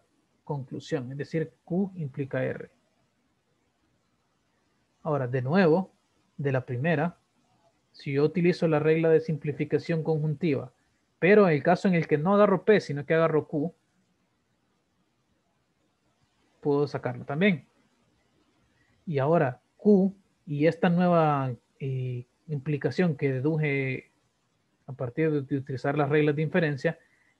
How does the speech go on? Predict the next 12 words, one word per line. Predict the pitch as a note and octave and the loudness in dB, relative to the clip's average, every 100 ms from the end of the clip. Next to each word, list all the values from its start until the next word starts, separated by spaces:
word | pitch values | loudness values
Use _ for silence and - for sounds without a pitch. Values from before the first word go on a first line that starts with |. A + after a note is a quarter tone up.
| _ _ _ _ _ _ | _ _ _ _ _ _
puedo | E3 F#3+ | 2 4
juntarlas | F#3+ E3 G#3 F#3 D3+ E3 - - C3 | 4 4 4 4 4 2 -2 -16 -8
a-, | C#3 - | -8 -8
mediante | D3+ C#3 C#3 C3 C3+ | -8 -4 -4 -4 -6
modus, | C3 C#3+ D#3+ - _ _ - | -4 0 -2 -4 _ _ -8
eh, | C#3 C3 B2+ | -6 -4 -6
modus | C#3+ D#3 | -4 -6
ponens | - F#3+ D#3+ D#3 E3+ - _ _ _ _ _ _ _ _ _ _ _ - | -2 0 0 0 -4 -8 _ _ _ _ _ _ _ _ _ _ _ 0
para | F3 F3 D#3+ | 4 4 2
tomar | C#3+ D#3+ D#3 | -2 -2 0
de | C#3 | -2
conclusión | E3+ E3+ D#3+ C#3 D#3+ F3+ F#3+ | -2 -2 -2 -2 0 0 -2